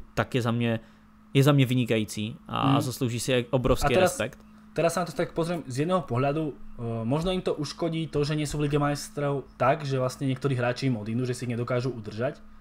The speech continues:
Speaker 1: Mhm.
Speaker 2: Mm, dajme tomu, že neodídu, neodíde iba jeden hráč, dajme tomu ten Madison alebo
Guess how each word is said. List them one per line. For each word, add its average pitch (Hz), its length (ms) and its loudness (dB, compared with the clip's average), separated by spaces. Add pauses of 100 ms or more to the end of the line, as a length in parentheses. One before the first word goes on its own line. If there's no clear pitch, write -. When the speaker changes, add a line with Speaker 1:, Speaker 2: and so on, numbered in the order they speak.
(380)
Speaker 1:
Mhm. 123 380 -4
Speaker 2:
Mm, 117 380 -4
dajme 127 240 4
tomu, 131 220 2
že 120 120 -2 (240)
neodídu, 123 720 0
neodíde 135 360 2
iba 127 140 4
jeden 123 260 0
hráč, 139 320 2
dajme 120 220 0
tomu 127 200 -2
ten 127 140 -2
Madison 127 520 0
alebo 117 480 -2